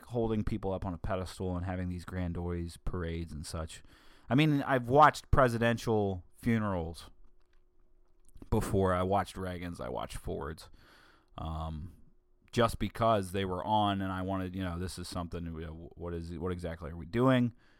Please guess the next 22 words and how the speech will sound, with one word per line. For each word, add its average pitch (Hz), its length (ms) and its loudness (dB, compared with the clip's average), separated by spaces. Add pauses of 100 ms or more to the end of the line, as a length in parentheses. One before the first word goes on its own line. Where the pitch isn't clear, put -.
(420)
And 131 100 4
I 117 40 8
watched 127 520 6
it, 104 180 0
and, 110 240 -2
but 110 160 -2
some 196 200 0
of 175 80 2
them 123 100 2
are 98 40 0
so 104 220 0
grandiose 95 580 -2
and 95 100 -6
all 90 140 -8
that, 90 220 -6
like, 101 160 -10
I 95 80 -8
really 101 380 -6
wonder 92 600 -8 (500)
why 92 800 -4 (420)
all 104 240 0
that 98 260 -2